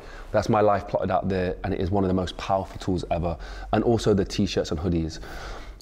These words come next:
All of the proceeds from the website make this possible. That's how we get our film crew around the world to be able to create these projects.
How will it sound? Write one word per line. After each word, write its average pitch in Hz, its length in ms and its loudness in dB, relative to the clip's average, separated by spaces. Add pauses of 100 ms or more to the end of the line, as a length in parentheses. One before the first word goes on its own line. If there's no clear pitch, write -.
(140)
All 156 360 6
of 117 420 4
the 107 60 -2
proceeds 107 480 2
from 98 160 2
the 95 60 2
website 90 540 2
make 98 360 2
this 92 160 -2
possible. 85 520 -2 (140)
That's 107 160 2
how 101 160 2
we 92 140 4
get 87 180 4
our 90 100 2
film 92 240 0
crew 90 320 0
around 90 280 2
the 90 80 0
world 87 260 0
to - 80 -6
be 87 80 0
able 87 80 2
to - 100 -8
create - 180 0
these - 100 -2
projects. 80 480 -2